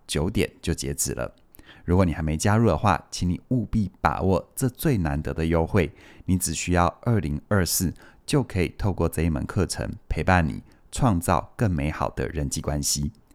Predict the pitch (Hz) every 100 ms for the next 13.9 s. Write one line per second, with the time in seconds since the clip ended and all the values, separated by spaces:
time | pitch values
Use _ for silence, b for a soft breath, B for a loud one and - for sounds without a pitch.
0 | b b b 92 101 - 151 139 117 85
1 | - 92 - 90 78 98 90 76 - 78
2 | - 107 87 - 90 78 76 - - 80
3 | 71 53 73 - 55 57 - - - 80
4 | 76 - 82 85 98 - - _ - _
5 | _ _ _ _ - 175 - 95 110 107
6 | - 90 92 - - 101 69 80 90 87
7 | 85 101 87 76 73 - 82 - 85 -
8 | - _ - 151 175 135 - 87 92 -
9 | - _ 131 139 78 78 98 90 - 78
10 | 82 67 - 52 - _ _ b b b
11 | - 95 120 127 95 95 131 120 127 -
12 | 78 76 82 80 76 95 95 69 65 67
13 | - 104 90 - 107 90 - 104 120